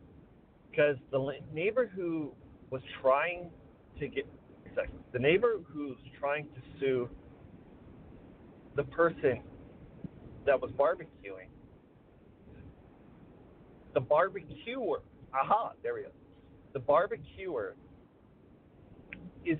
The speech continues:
actually getting so much support from other people across the city, across the neighborhood,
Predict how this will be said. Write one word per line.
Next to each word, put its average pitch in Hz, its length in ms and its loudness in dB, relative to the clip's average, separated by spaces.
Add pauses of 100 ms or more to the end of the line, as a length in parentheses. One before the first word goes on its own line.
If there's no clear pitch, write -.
actually 143 440 0
getting 147 420 -2 (220)
so 143 160 8
much 180 160 2 (140)
support - 580 0 (2000)
from 139 480 4 (2500)
other 175 240 4
people 156 380 -10
across 131 340 -2 (140)
the 170 60 -14 (100)
city, 113 320 -4
across 117 320 2 (140)
the 131 60 -12
neighborhood, 117 540 -2